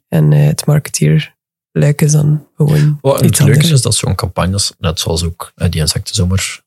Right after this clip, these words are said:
Speaker 2: van Natuurpunt van, van, allee, van dit jaar dan,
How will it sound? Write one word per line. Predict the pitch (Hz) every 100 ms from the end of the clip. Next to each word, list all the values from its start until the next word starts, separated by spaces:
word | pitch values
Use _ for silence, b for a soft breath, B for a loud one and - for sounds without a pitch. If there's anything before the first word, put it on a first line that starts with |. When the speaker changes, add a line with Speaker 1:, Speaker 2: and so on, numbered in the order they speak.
| _
Speaker 2:
van | - -
Natuurpunt | 92 90 101 - 101
van, | - 98 98 98 _ _
van, | - 95
allee, | - 92
van | 87 85
dit | 98
jaar | - 98
dan, | 107